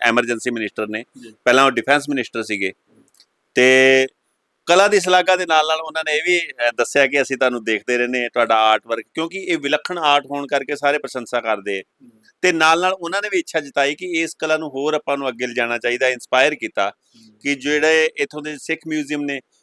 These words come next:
Speaker 1: ਉਹਨਾਂ ਲਈ ਵੀ ਆਪਾਂ ਵਰਕ ਕਰੀਏ ਹੋਰ,
Speaker 2: ਹੂੰ।
Speaker 1: ਜਾਂ ਜਿਹੜੇ ਇੱਥੋਂ ਦੇ, ਅਹ, ਅੰਗਰੇਜ਼ਾਂ ਦੇ ਜਿਹੜੇ ਮਿਊਜ਼ੀਅਮ ਨੇ, ਜਿਵੇਂ ਕਿ ਕਾਮਾਗਾਟਾ ਮਾਰੂ ਦਾ ਜਿਹੜਾ ਇਤਿਹਾਸ ਹੈਗਾ, ਕੈਨੇਡਾ ਨਾਲ ਰਿਲੇਟਿਡ ਹੈਗਾ, ਉਹ ਵੀ ਆਪਾਂ ਉਹਨੂੰ ਵੱਡੇ ਲੈਵਲ ਤੇ ਪ੍ਰੈਜ਼ੈਂਟ ਕਰਾਂਗੇ।
Speaker 2: ਹੂੰ।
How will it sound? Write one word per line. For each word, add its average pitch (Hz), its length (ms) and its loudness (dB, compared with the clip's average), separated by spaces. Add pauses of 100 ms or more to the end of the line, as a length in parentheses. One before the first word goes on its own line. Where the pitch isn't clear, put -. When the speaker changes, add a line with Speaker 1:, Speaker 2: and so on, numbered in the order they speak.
(160)
Speaker 1:
ਉਹਨਾਂ 143 240 -2
ਲਈ 165 100 -2
ਵੀ 165 100 0
ਆਪਾਂ 156 220 0
ਵਰਕ 131 180 -2 (100)
ਕਰੀਏ 127 280 0
ਹੋਰ, 120 300 -4
Speaker 2:
ਹੂੰ। - 600 -18
Speaker 1:
ਜਾਂ 170 220 6
ਜਿਹੜੇ 180 300 0
ਇੱਥੋਂ 165 360 -6
ਦੇ, 165 180 -2
ਅਹ, 127 580 0
ਅੰਗਰੇਜ਼ਾਂ 156 380 0
ਦੇ 170 120 -4
ਜਿਹੜੇ 127 460 -4 (180)
ਮਿਊਜ਼ੀਅਮ 127 360 -6
ਨੇ, 110 200 -6 (120)
ਜਿਵੇਂ 131 320 2
ਕਿ 139 400 -2
ਕਾਮਾਗਾਟਾ 139 540 0
ਮਾਰੂ 131 260 -2
ਦਾ 131 120 -4
ਜਿਹੜਾ 127 200 0
ਇਤਿਹਾਸ 110 500 0
ਹੈਗਾ, 110 240 -2
ਕੈਨੇਡਾ 107 360 -2
ਨਾਲ 107 200 -6
ਰਿਲੇਟਿਡ 104 400 -6
ਹੈਗਾ, 101 260 -2 (440)
ਉਹ 151 120 0
ਵੀ 165 120 6
ਆਪਾਂ 147 280 2
ਉਹਨੂੰ 143 260 -6
ਵੱਡੇ 113 220 0
ਲੈਵਲ 113 260 -2
ਤੇ 120 160 -4
ਪ੍ਰੈਜ਼ੈਂਟ 117 360 -6
ਕਰਾਂਗੇ। 107 380 -4
Speaker 2:
ਹੂੰ। - 340 -20